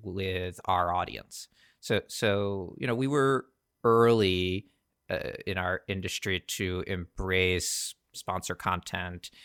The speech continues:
um, and, and, you know, help define that, uh, that area. And it's remained the bread and butter of our, of our business, uh, ever since. The, the nature of the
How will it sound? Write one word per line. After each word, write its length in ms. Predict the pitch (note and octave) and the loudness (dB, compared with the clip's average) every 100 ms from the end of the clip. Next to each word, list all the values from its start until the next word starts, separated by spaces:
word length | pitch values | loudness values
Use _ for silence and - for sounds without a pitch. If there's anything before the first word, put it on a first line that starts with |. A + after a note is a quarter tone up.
| - _ | -20 _
um, 460 | G2+ F2+ F#2 F#2 - | -4 -2 -6 -10 -10
and, 180 | F#2+ F#2+ - | -10 -8 -12
and, 100 | F#2 | -10
you 80 | |
know, 60 | F#2+ | -6
help 360 | - G2 - - | -4 -4 -6 -12
define 720 | - G2 F#2 F#2 F#2 F#2 F2+ - | -2 2 4 2 0 -4 -8 -6
that, 380 | F#2+ F#2 F2 - _ _ _ - | -4 -2 -4 -8 _ _ _ -10
uh, 380 | F#2+ F2+ D#2+ D#2+ _ - _ _ - F2 - - - - | -6 -6 -8 -12 _ -20 _ _ -16 -16 -16 -20 -20 -6
that 240 | A#2 F#2 | -2 0
area. 640 | F#2+ G#2 F#2 - E2 G2 - _ - | 0 0 -2 -4 -6 -8 -10 _ 0
And 480 | G2+ G2+ G2 F#2+ - | 4 4 2 -2 -4
it's 240 | G#2+ - | -6 -2
remained 600 | A2+ G2 G2+ A2 G#2+ G#2 | 0 2 4 4 4 2
the 100 | - | -2
bread 380 | F2 G2 G2 G2 | -4 2 4 4
and 180 | F#2+ F2 | 2 0
butter 560 | F#2+ G2 G2 F#2 G2+ - | 2 4 4 2 0 -6
of 180 | G2+ F2+ | -4 0
our, 340 | F#2 F2+ F2+ | 0 2 0
of 160 | F2+ F2+ | -2 -4
our 120 | F#2 | -6
business, 800 | - G2+ - G2 E2+ - - - - | -2 -2 0 -2 -2 -4 -6 -8 -10
uh, 360 | F2+ D#2+ E2+ - - | -8 -6 -8 -10 -8
ever 220 | F2+ E2+ | -8 -8
since. 500 | - D#3 - G#2+ - - - - | -2 -2 -2 -10 -14 -18 -20 -6
The, 180 | A#2+ A2+ | -4 -2
the 100 | A#2 | 0
nature 800 | A2+ B2+ E3+ - - G2+ G2+ G2 | 2 2 0 0 2 2 2 2
of 180 | G2+ F#2 - | 0 -2 -4
the 380 | F#2+ F#2 F2+ | -4 -2 -4